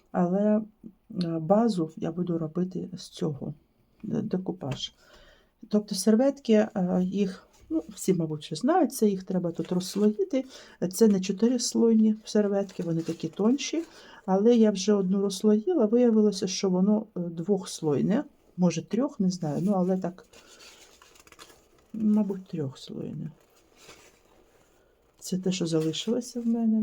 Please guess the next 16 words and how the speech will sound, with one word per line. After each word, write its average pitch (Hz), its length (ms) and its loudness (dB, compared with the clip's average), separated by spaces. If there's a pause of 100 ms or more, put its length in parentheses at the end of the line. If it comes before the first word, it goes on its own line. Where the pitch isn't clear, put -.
Ну, 320 80 -6
і - 40 -8
така, 220 400 -8 (680)
е, 175 240 -6
верхній 190 520 2 (480)
такий 185 280 -8
шар 214 380 -2
вийшов 185 460 -2
отакий. 254 580 -10 (800)
І 226 220 -2
мені 214 300 6
здалося, 202 500 -2
що 190 200 -4
воно 185 240 2
буде 185 260 -4
тут - 380 -6